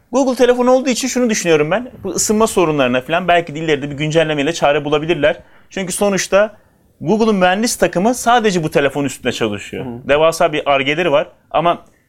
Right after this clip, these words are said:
Speaker 1: Samsung'a ve de veya H T C'ye baktığımızda, L G'ye baktığımızda ellerinde birçok Android telefon var ve güçlerini bölmek zorundalar. Bu yüzden ellerindeki telefon, eski telefonları mükemmelleştirmeye gidemiyorlar. Fakat Galaxy Nexus'un geldiği seviyeye baktığımızda Google'un elinde gerçekten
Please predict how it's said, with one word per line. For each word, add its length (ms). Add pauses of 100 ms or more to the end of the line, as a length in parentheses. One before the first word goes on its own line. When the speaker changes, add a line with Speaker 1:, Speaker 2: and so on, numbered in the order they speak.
Speaker 1:
Samsung'a 640
ve 100
de 140
veya 180
H 260
T 80
C'ye 240
baktığımızda, 500
L 120
G'ye 200
baktığımızda 500
ellerinde 460
birçok 220
Android 360
telefon 400
var 160
ve 40
güçlerini 400
bölmek 320
zorundalar. 540 (400)
Bu 100
yüzden 300
ellerindeki 460
telefon, 340
eski 220
telefonları 440
mükemmelleştirmeye 960
gidemiyorlar. 580 (380)
Fakat 260
Galaxy 340
Nexus'un 380
geldiği 280
seviyeye 380
baktığımızda 720 (460)
Google'un 280
elinde 240
gerçekten 600